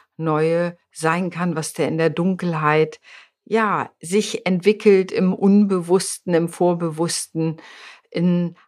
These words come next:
allem, was da ist. Viele Menschen kommen zu mir, weil der Umsatz nicht stimmt. Und das ist ja auch eine Krise für viele. Hilfe, der Umsatz stagniert, das geht irgendwie nicht weiter. Oh je,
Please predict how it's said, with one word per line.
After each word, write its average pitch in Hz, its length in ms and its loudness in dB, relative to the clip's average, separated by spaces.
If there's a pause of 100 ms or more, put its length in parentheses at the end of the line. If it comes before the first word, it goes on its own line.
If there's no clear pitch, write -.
allem, 175 400 -2
was 165 240 -4
da - 300 -8 (100)
ist. - 220 -14 (680)
Viele 262 160 2
Menschen 294 280 0
kommen 247 320 0
zu 240 100 -6
mir, 226 380 2
weil 196 260 0
der 202 320 2
Umsatz 190 580 2
nicht 139 200 -2
stimmt. 160 400 -2
Und 175 360 -4 (100)
das 220 260 0
ist - 360 -4
ja 185 220 4
auch 196 240 2 (160)
eine 185 400 -2
Krise 240 320 -4
für 190 140 -4
viele. 254 260 2
Hilfe, 220 300 6
der 196 280 0
Umsatz 214 440 2
stagniert, 220 840 0
das 196 160 -8
geht 208 160 -4
irgendwie 190 240 2
nicht 180 160 -4
weiter. 214 540 2 (500)
Oh 190 140 0
je, 214 540 2